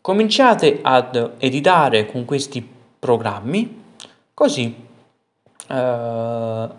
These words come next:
avrete, mm, meno problemi nella vita a editare. Quindi grazie a tutti per questa, eh, visione.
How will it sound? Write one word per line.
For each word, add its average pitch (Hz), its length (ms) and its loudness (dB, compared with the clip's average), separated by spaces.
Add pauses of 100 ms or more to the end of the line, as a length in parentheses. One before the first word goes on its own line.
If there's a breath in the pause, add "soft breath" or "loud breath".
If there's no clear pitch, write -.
(260)
avrete, 117 560 2
mm, 110 1040 -6
meno 170 240 0
problemi 110 600 0
nella 117 280 -4
vita 117 600 -6
a 123 600 -4
editare. 123 600 -8 (1080 loud breath)
Quindi 208 320 4
grazie 208 360 4
a 190 60 0
tutti 196 340 -4
per 165 200 -2
questa, 131 1120 0
eh, - 60 -4
visione. 120 600 -4